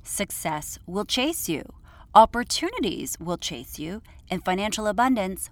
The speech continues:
will follow. So to recap, building community works on two different levels. In the physical realm, allowing you to build a stronger brand that draws more opportunity,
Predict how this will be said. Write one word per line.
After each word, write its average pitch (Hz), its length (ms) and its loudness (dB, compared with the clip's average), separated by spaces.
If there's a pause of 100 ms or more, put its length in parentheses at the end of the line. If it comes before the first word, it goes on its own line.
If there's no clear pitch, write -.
(160)
will 196 140 -6
follow. 190 640 -4 (720)
So 247 180 -4
to 240 180 -2
recap, 220 720 -4 (500)
building 247 520 2 (100)
community 202 840 -4 (280)
works 185 280 -2
on 185 140 4
two 190 160 -2
different 180 300 -2
levels. - 420 -4
In 180 120 2
the 175 80 2
physical 233 560 -2
realm, 175 460 0 (540)
allowing 214 540 8
you 240 120 4
to 208 120 0
build 180 200 0
a 185 60 -2
stronger 160 540 0
brand 190 560 0
that 113 100 -6
draws 160 500 2
more 233 300 2
opportunity, 233 720 0